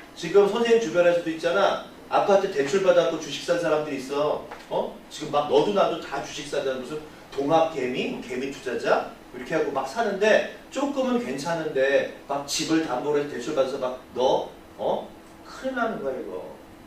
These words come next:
지금 버블이란 말이야, 버블. 경제가 잘 나갈 때 주식, 어? 주식을, 주식, 어? 주식이 주가가 올라가는 게 당연한데 경제는 지금 침체되는데 주가가 올라간단 말이고 완전히 거꾸로거든. 어? 지금 미국이랑 우리나라가 그래, 다른 나라 안 그런데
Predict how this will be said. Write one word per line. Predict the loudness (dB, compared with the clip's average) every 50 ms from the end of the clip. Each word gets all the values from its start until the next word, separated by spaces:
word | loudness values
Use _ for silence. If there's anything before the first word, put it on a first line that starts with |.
| -18 -18 -18 -18 -20 -20 -18 -14
지금 | -14 -12 -6
버블이란 | 0 2 2 4 2 2 0 0 0 0 0
말이야, | -2 -4 -4 -6 -6
버블. | -8 -8 -8 -8 -10 -12 -14 -20 -20 -18 -4
경제가 | 0 2 2 4 6 6 6 6 6 4
잘 | 2 2 2 2 4
나갈 | 6 6 8 6 6 4 2
때 | 0 0 0 0
주식, | -2 -4 -4 -4 -6 -6 -8 -12 -16 -10 -6
어? | -4 -4 -4 -4
주식을, | -6 -8 -8 -8 -8 -4 -2 -2 -2 -2 -4 -6 -10 -14 -12
주식, | -10 -8 -8 -8 -8 -12 -14 -18 -20 -20 -20 -18 -12 -8
어? | -6 -6 -6
주식이 | -6 -6 -8 -8 -10 -6 -2 -2 -2 -2 -2 -6 -10 -14 -18 -20 -18 -14
주가가 | -12 -4 2 4 6 8 8 8
올라가는 | 6 6 4 4 2 2
게 | 0 -2
당연한데 | -4 -2 -2 0 0 2 4 4 4 4 4 0 -4 -10 -10 2
경제는 | 6 6 6 8 8 8 6 6
지금 | 6 2 2 2
침체되는데 | 2 0 0 4 6 6 6 6 6 4
주가가 | 2 2 2 4 4 6 6
올라간단 | 4 4 4 2 2 2 2 2
말이고 | 2 0 0
완전히 | 0 -2 -2 -2 0
거꾸로거든. | 0 2 2 0 0 -2 -2 0 0 0 -2 -2 -6 -10 -16 -20 -16 -8
어? | -4 -4 -4 -4 -4 -8 -14 -20 -20 -20 -18 -14 -12
지금 | -10 -10 -8 -8
미국이랑 | -6 -6 -4 -2 2 4 6 6 6 4
우리나라가 | 2 2 2 2 2 2 -2
그래, | -2 -4 -4 -2
다른 | -2 -2 0 0
나라 | 0 0 0
안 | -2
그런데 | -2 -4 -4 -4 -2 -2 -2 -4